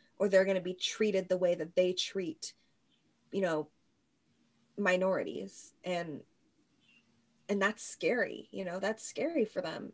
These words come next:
And what's really, you know, sad and, and disappointing is that they, they can't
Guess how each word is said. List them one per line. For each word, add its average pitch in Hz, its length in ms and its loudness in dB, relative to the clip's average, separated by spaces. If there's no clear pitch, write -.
And 185 320 -4
what's 220 280 4
really, 240 400 2
you 202 120 -2
know, 165 100 -2
sad 214 640 0
and, 175 200 -6
and 180 140 -6
disappointing 196 540 -2
is 180 160 -6
that 175 240 -2
they, 208 360 4
they 202 80 6
can't - 360 -4